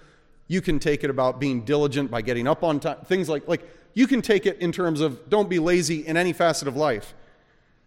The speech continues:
But I think Solomon is grouping these together so we would think about laziness in matters that, that are of eternal significance, in matters of eternal righteousness.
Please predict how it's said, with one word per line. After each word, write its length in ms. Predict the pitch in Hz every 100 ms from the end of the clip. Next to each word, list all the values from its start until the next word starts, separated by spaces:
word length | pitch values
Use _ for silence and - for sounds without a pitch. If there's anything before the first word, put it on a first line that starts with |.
| _ _ _
But 260 | - 160 - -
I 320 | 190 269 285
think 380 | - 262 220 -
Solomon 600 | - 180 196 208 180 160
is 160 | 143
grouping 920 | 117 - 151 202 269 - 233 180 170 165 - - _ _ _ _ _ -
these 240 | 202 190
together 460 | 202 160 190 196 160
so 200 | - 175
we 200 | 160 254
would 200 | 277 190
think 220 | 190 175
about 300 | 160 147 127
laziness 720 | 139 160 139 143 135 - - - _ _ _
in 220 | 135 131
matters 480 | 123 120 131 123 113
that, 200 | 120 104 - - - _ _ _ _ -
that 120 | 117
are 140 | 117
of 80 | 110
eternal 420 | 104 - 123 113
significance, 840 | 101 98 92 127 - 104 - - - _ _ _ _ _ _ _ _ -
in 160 | 143 135
matters 440 | 123 135 139 120
of 80 | 117
eternal 520 | 117 - 135 123 110
righteousness. 920 | 110 131 175 120 - 107 85 - -